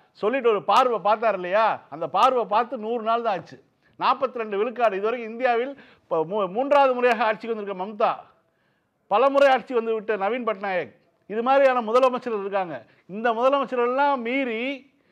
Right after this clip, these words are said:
முதல் இடத்துல இருக்கார். இன்னைக்கு நாற்பத்தி ரெண்டு சதவீதம்னா சாதாரண விஷயம் கிடையாது. அதுவும் நூறே நாட்கள் இல்லைங்க, மூணு மாசத்துல ஒட்டுமொத்த ஒரு மாநில மக்களுடைய முழுமையான நம்பிக்கையை பெற்று இந்திய அளவில் நாற்பத்தி ரெண்டு சதவீத,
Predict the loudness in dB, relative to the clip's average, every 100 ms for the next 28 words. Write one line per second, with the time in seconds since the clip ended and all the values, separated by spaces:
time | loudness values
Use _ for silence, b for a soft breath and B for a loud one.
0 | _ -4 4 6 6 4 2 -2 -2 -4
1 | -4 -12 -6 -2 0 0 -4 -6 -4 -4
2 | -2 -2 -2 -2 -4 B 2 4 6 4
3 | 0 -4 -4 -2 0 0 0 0 4 6
4 | 4 0 -4 -6 -6 -4 -2 0 0 0
5 | -2 -2 2 4 4 B B -10 -6 -2
6 | -2 0 0 2 0 0 0 2 0 -2
7 | -2 -2 -2 0 0 -2 -4 -4 0 0
8 | 0 0 0 -4 B B -8 -6 -4 0
9 | 2 0 -4 0 4 4 2 -10 -12 -8
10 | -4 0 2 2 0 -2 -2 -2 -8 -6
11 | -4 -4 -2 0 2 2